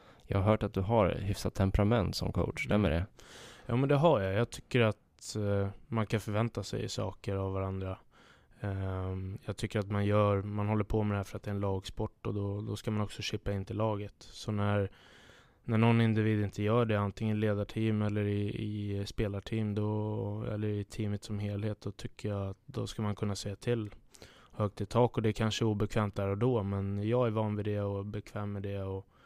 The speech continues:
Speaker 2: jag har inga problem att prata om det efteråt, men jag tycker man ska kunna säga till varandra.
Speaker 1: När har du varit som mest förbannad som S S K-tränare?
Speaker 2: När man inte gör jobbet, eh, ska jag säga,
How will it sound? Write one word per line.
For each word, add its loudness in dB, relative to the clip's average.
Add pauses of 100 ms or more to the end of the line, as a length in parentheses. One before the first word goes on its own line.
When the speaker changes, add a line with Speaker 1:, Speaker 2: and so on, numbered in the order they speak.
Speaker 2:
jag -2
har 4
inga 2
problem 0
att -6
prata 0
om -2
det -2
efteråt, -8
men -4
jag -4
tycker -4
man 2
ska -4
kunna -4
säga -4
till -2
varandra. -8 (380)
Speaker 1:
När 2
har 6
du 6
varit 2
som 2
mest 2
förbannad -2
som -6
S -6
S -12
K-tränare? -4 (680)
Speaker 2:
När 4
man 4
inte 0
gör 4
jobbet, -4 (260)
eh, -10
ska -12
jag -8
säga, -8